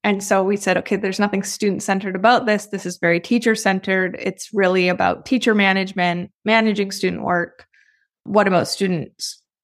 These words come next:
How can they be at the center of their platform? And so Spindle was designed so that students shared their work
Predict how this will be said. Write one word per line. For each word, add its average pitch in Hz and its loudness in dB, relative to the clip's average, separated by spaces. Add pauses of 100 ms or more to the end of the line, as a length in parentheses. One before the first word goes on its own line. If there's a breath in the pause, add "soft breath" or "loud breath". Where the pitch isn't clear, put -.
(320)
How 185 0
can 180 -2
they 180 2
be 165 0
at - 0
the 175 -6
center - -2
of 170 -2
their 147 2
platform? - -6 (640)
And 202 0
so 185 0
Spindle 196 2
was 208 -2
designed 190 0
so 208 -4
that - -2
students 233 0
shared 202 -2
their 185 0
work 202 -2